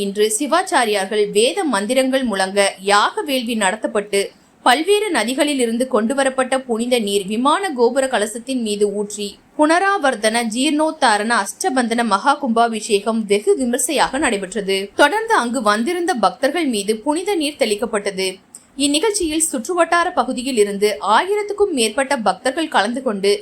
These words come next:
விக்னேஸ்வரர் பெருமானை வழிபட்டனர். இந்த கும்பாபிஷேக நிகழ்வில் சிறப்பு அழைப்பாளராக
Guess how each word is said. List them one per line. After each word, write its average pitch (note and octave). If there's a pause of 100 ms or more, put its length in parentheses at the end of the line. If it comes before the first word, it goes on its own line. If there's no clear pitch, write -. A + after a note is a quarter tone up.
விக்னேஸ்வரர் D4+
பெருமானை G#3
வழிபட்டனர். G3 (580)
இந்த D4+
கும்பாபிஷேக F4+
நிகழ்வில் G#3+
சிறப்பு G4+
அழைப்பாளராக G#3